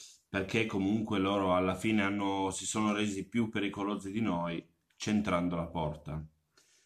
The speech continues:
Però devo dire anche una cosa, che onestamente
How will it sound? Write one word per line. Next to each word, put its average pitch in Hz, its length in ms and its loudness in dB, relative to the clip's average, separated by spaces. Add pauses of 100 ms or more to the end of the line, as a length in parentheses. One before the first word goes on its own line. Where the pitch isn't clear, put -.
(380)
Però 120 500 6
devo 107 280 4
dire 110 320 4
anche 107 300 2
una 101 160 -2
cosa, 90 520 0
che 110 200 0
onestamente 110 1120 0